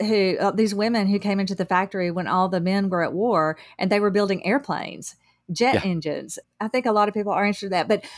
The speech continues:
Speaker 1: um, I ask this question at the end of every podcast that I do on Factory of the Future. I always say, "In your, from your perspective,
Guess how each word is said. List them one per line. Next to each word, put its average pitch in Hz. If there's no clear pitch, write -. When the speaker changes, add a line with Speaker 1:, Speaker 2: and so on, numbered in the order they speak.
Speaker 1:
um, 262
I 269
ask 247
this 226
question 190
at 180
the -
end 175
of 165
every 170
podcast -
that -
I 254
do 165
on 175
Factory 185
of -
the 170
Future. 185
I -
always 185
say, 160
"In 185
your, 175
from 190
your 185
perspective, 156